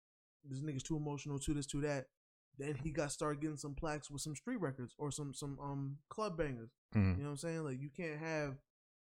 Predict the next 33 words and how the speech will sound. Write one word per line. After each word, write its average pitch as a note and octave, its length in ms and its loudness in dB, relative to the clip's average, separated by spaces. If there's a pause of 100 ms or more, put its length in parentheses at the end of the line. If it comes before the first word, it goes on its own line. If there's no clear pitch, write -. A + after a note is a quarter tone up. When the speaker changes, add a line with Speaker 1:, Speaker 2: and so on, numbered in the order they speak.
(140)
Speaker 1:
uh, C3+ 120 0
what's E3 180 -2
that, D3 180 -2
what's F3 140 -8
that C#3 180 -2
joint C#3 180 -2
he C3+ 60 2
was B2+ 80 -2
on C3 120 -2
with B2+ 100 -6
Travis B2+ 300 -6
Scott? G#2 260 -8 (680)
The B2+ 60 -6
Sicko F#3 340 4
Mode, F#3 400 10
like, C3 140 4
that's G2 220 12
Speaker 2:
Mm-hmm. F#2+ 80 8
Speaker 1:
not D3+ 100 2
a D3+ 40 0
girl D3+ 180 2
record, D#3 280 2
but B2 100 -2
that B2+ 100 0
was C#3 80 -2
number C3+ 200 -2
one. C3+ 260 -2 (680)
You C3+ 100 -4
know C#3 60 0
what C#3 60 0
I'm C3+ 60 -2
saying? D3 340 -2 (360)
His A#2+ 200 -10